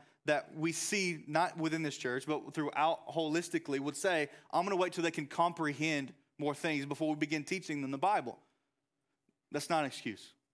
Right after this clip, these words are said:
We need to start now, because you know who is starting now trying to reach our children? The enemy. One of the easiest ways for a young child to know the gospel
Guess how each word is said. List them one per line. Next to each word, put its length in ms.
We 140
need 160
to 80
start 340
now, 440
because 260
you 80
know 260
who 160
is 100
starting 380
now 200
trying 300
to 100
reach 300
our 140
children? 500
The 160
enemy. 300
One 180
of 60
the 120
easiest 560
ways 340
for 140
a 60
young 240
child 400
to 80
know 360
the 100
gospel 600